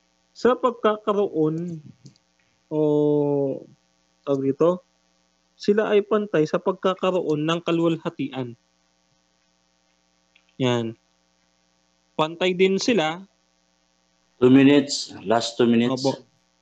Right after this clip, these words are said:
Speaker 1: Opo. Pantay sila na sinasamba, no? Walang nakakaungos sa bawat isa. Ngayon, naunawaan na natin na sa lahat ng aspeto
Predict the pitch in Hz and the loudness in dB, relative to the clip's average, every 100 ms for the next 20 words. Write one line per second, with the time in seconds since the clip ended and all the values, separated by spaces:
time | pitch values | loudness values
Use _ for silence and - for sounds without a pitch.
0 | _ 139 131 131 - _ _ _ _ - | _ -6 -2 -4 -6 _ _ _ _ -6
1 | 180 208 220 220 208 190 165 175 - 170 | -6 -4 -4 -2 0 -2 -2 -6 -6 -6
2 | 165 160 147 135 131 123 _ _ _ _ | -6 -6 -6 -6 -6 -8 _ _ _ _
3 | - 139 151 _ _ _ _ _ _ _ | -10 -8 -8 _ _ _ _ _ _ _
4 | _ _ _ _ _ _ _ - 170 185 | _ _ _ _ _ _ _ -2 0 0
5 | 190 190 185 175 175 170 170 165 170 165 | -2 -4 -6 -2 -2 -2 -4 -4 -2 -4
6 | 156 - 151 139 139 139 147 151 123 113 | -8 -10 -6 -4 -4 -6 -10 -12 -10 -10
7 | _ _ _ _ _ _ _ _ _ _ | _ _ _ _ _ _ _ _ _ _
8 | _ _ _ _ _ - - 196 220 160 | _ _ _ _ _ -20 -6 0 2 2
9 | 127 120 127 113 _ _ _ - 185 214 | -2 -8 -14 -16 _ _ _ -8 -4 -2
10 | 214 208 180 196 190 175 175 190 180 165 | 2 2 0 -2 -2 -2 -4 -6 -6 -6
11 | 165 151 170 - 156 151 - 151 139 - | -6 -4 -6 -8 -8 -8 -6 -4 -4 -4
12 | 113 | -10